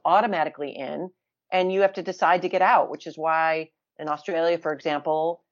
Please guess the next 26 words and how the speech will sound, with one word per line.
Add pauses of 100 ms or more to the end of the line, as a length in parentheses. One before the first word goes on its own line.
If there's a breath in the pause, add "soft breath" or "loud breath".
(500)
approximately
ninety
percent
of
people
vote.
Of
course,
there's
also
a,
a
law
requiring
that
and
a
small
financial
penalty
if
you
don't.
But
it,
it's,